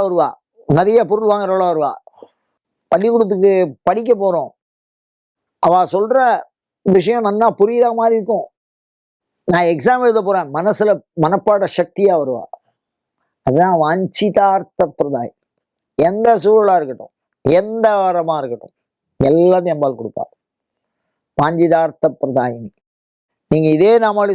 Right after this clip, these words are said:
சொல்லுங்க, இதே மாதிரி தியானம் பண்ணுங்க,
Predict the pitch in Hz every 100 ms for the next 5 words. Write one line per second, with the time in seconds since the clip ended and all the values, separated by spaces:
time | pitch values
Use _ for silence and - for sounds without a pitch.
0 | 160 143 127 - _ _ _ _ _ _
1 | _ _ _ _ _ - 160 202 208 214
2 | 202 180 165 170 170 165 151 135